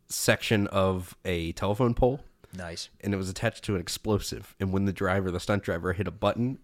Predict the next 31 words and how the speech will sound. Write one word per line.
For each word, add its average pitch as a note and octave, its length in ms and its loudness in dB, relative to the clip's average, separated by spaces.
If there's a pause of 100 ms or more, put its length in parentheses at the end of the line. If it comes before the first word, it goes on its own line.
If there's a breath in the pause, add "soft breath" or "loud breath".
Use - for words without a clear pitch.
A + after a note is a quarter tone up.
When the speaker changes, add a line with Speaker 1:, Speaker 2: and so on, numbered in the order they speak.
Speaker 1:
the G2 100 -2
explosion G2+ 520 -2
would F2+ 100 -4
go F#2 100 0
off F2 240 -2
and F2+ 140 -4
send G#2 140 0
the G2+ 40 -2
telephone F#2 580 -2
pole F2+ 380 -2
into B2+ 200 4
the A2+ 60 -4
ground F#2 540 -2
to - 80 -16
flip - 300 -4
the - 100 4
car. - 480 -6 (720 loud breath)
And A2 120 0
it G#2 100 0
flipped, - 440 0
they G2 120 0
said, F#2 300 -2
six - 240 -2
and A2 80 2
a F#2 60 2
half F2+ 240 0
times F2+ 400 -2
after F#2 240 -2
they E2 160 -4
did E2+ 200 -4
that. D2+ 220 -6